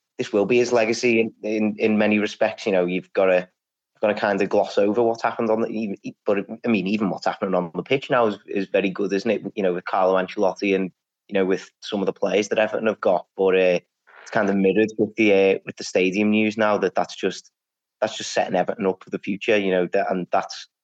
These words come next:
that will be Farhad Moshiri's legacy, won't it? You know, to come in, you know, to give the club the financial backing that it's needed for so, so long, and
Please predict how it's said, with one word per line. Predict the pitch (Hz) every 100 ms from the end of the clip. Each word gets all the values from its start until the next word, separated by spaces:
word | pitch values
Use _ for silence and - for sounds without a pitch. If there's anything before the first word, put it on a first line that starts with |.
| _ _ _ _
that | 107 104
will | 104
be | 95 117 117 _ - -
Farhad | 107 104
Moshiri's | 107 110 107 101 104
legacy, | 101 95 98 95
won't | 95 98
it? | 101
You | 98
know, | 92
to | 87 98
come | - 101
in, | 98 95 _ _ _ _ -
you |
know, | 92 90
to | 90 98
give | 113 104 -
the | 110
club | - 104 95 -
the | -
financial | - 98 92 92 104
backing | 98 95 101
that | 92
it's | 92 90
needed | 98 90 92
for | -
so, | 95 104 95
so | - 92
long, | 87 87 104 95
and | 95 92